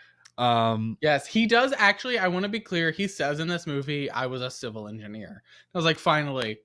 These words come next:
Speaker 2: we get some, some confirmation of your, your life." Um,
Speaker 1: exactly his
Speaker 2: remember when
Speaker 1: type
Speaker 2: he
Speaker 1: of
Speaker 2: was on the
Speaker 1: engineering, yeah.
Speaker 2: cover of, like, Civil Engineering Weekly or whatever, uh, in, like, Saw five or six? <laughs> Um,
Speaker 1: Yeah. The civil engineers were like, "Yeah, that's one of us." <laughs>
Speaker 2: Yeah.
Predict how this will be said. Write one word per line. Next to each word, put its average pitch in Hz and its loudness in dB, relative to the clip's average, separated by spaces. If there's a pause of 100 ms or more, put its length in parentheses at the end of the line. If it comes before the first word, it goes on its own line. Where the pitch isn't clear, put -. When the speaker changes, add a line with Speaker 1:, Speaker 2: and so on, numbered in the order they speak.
Speaker 2:
we 147 0
get 147 0
some, 143 2
some 156 -4
confirmation 139 0
of 120 -6
your, 113 -4
your 135 -2
life." 117 -4 (100)
Um, 147 -2
Speaker 1:
exactly 127 0
his 131 -8
Speaker 2:
remember 208 4
when 302 4
Speaker 1:
type 226 0
Speaker 2:
he 214 2
Speaker 1:
of 214 2
Speaker 2:
was 220 4
on 165 4
the 170 4
Speaker 1:
engineering, - -2
yeah. 139 2
Speaker 2:
cover 151 2
of, 147 -2
like, 123 0
Civil 123 -6
Engineering 113 -6
Weekly 117 -8
or 120 -2
whatever, 127 -4 (420)
uh, 135 -4
in, 127 -6
like, 120 -4
Saw 131 2
five 117 0
or 127 -4
six? - -6
<laughs> - 0
Um, 233 6 (260)
Speaker 1:
Yeah. 120 6 (1120)
The 143 4
civil 196 4
engineers 175 4
were 147 4
like, 131 4
"Yeah, 131 2
that's 135 0
one 147 2
of 139 2
us." - 0
<laughs> - -8
Speaker 2:
Yeah. 156 4